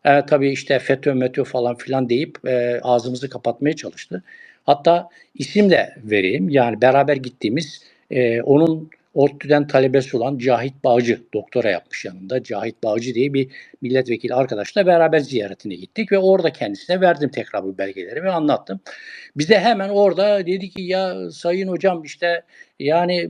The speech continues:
e, bu bö-, böyle şeyler vardır ki ba-,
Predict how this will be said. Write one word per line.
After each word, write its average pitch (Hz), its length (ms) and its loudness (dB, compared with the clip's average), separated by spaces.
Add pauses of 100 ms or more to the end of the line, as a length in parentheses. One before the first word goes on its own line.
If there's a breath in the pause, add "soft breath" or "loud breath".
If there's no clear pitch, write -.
(180)
e, 147 240 -4
bu 151 320 0
bö-, 156 420 -2
böyle 175 200 4
şeyler 175 340 2
vardır 170 420 0
ki 160 140 -6
ba-, 165 360 -2